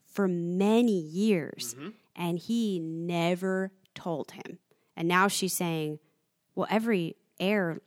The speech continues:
Speaker 1: learns this news. Didn't Viserys tell you?" Because he's like, "What are you talking about dreams? I've had enough of this bullshit from Viserys that we're vision seers, we get prophecies. I thought you were gonna be a dragon queen. Now you're gonna back off now? What's happening?" So that's frustrating him. But then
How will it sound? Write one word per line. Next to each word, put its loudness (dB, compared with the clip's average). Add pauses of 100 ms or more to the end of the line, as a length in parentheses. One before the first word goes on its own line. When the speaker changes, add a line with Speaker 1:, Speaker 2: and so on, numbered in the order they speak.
(180)
Speaker 1:
learns 2
this -2
news. 6
Didn't 2
Viserys -2 (120)
tell -4
you?" 2 (300)
Because -2
he's 2
like, 2
"What 6
are 10
you 8
talking 6
about 6
dreams? 4
I've 4
had 4
enough 2
of 2
this 2
bullshit 2
from 2
Viserys 2
that -2
we're -2 (180)
vision 4
seers, 4
we 4
get 4
prophecies. 2
I 8
thought 6
you 0
were 4
gonna 4
be 2
a 0
dragon 6
queen. -2
Now -2
you're -4
gonna -2
back -2
off 6
now? 6
What's 0
happening?" -2
So -4
that's 6
frustrating -2
him. -2
But -8
then 2